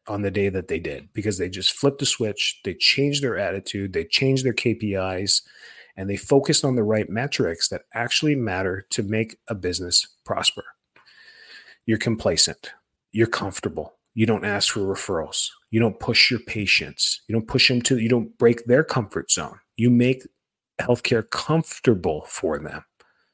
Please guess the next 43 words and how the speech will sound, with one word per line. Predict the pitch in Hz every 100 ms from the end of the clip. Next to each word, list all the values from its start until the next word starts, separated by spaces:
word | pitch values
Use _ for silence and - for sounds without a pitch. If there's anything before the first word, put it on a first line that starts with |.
| _
thinking | 160 151 139 127
that | 110
that | 104 101 -
comfort | - 190 - 76 80 _ _
is | 107 104
why | 117 120
they | 117
keep | - 113
coming | - 107 101
back | 120 180
to | - -
you. | - _
It's | - 101 -
not. | 90 120 135 - - _ - - _
It's | 113 104 -
the | 110 - _ _ -
uncomfortable | 185 175 - 110 - 107 92 80
conversations | - 104 92 92 110 90 - 92
that | 98
you | 95
have | 98 101 90
with | 85
them | 92 87 - - _
that | 101
make | 98 98 -
them | 87 87
keep | - 95
coming | - 87 82
back. | 78 76 - - _ _ -
You | 107
know, | 131
the | 139
ones | 135 143
that | 139 113
sometimes | - 120 127 120
you | 110
have | 117 117
and | 117
they're | 95
like, | 82
"Doc, | 101 107 -
you're | 95
right." | 120